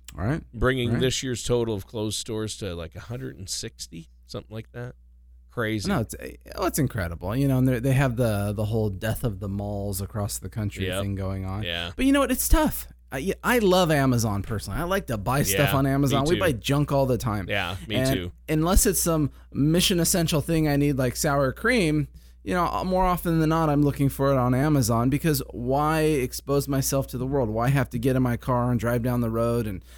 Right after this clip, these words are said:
Speaker 1: and all these things when this, when my stuff can magically show up two days later? So we love Amazon, but you know what?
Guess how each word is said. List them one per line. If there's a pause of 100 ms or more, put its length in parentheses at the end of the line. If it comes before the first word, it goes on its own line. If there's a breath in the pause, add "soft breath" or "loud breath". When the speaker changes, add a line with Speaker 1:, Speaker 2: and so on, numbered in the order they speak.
(140 loud breath)
Speaker 1:
and
all
these
things
when
this, (120)
when
my
stuff
can
magically
show
up
two
days
later? (1120 soft breath)
So (240 loud breath)
we
love
Amazon,
but
you
know
what?